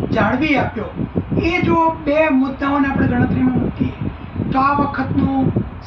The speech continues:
સિંગલ હેન્ડેડ અને એક જ તરફી જુવાળ જોવામાં આવે છે.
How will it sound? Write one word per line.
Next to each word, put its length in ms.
સિંગલ 440
હેન્ડેડ 500
અને 240
એક 320
જ 220
તરફી 520
જુવાળ 400
જોવામાં 400
આવે 200
છે. 120